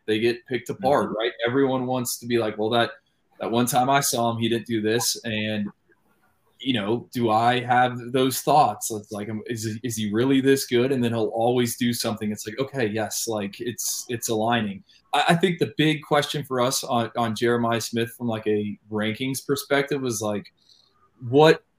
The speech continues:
Speaker 1: are the athletic markers? Like,
Speaker 2: Mm.
Speaker 1: so many of the guys selected in the N F L draft, and, and i-, if you look at the data,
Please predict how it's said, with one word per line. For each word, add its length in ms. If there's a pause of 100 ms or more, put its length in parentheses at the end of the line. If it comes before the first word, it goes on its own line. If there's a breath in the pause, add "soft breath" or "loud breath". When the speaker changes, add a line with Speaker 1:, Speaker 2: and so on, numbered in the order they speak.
(100)
Speaker 1:
are 280
the 260
athletic 600
markers? 580
Like, 300 (960)
Speaker 2:
Mm. 100
Speaker 1:
so 380
many 220
of 60
the 40
guys 320
selected 580 (140)
in 160
the 160
N 80
F 160
L 180
draft, 560
and, 360
and 400
i-, 180
if 120
you 140
look 160
at 140
the 60
data, 600